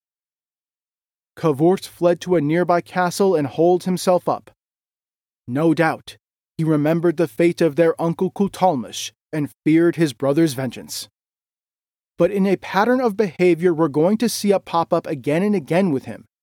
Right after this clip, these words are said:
instead of killing his enemy, Alp Arslan forgave him.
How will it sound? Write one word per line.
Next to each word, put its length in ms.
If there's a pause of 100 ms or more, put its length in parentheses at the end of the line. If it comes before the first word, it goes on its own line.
(180)
instead 400
of 160
killing 440
his 300
enemy, 440 (340)
Alp 300
Arslan 460
forgave 480
him. 120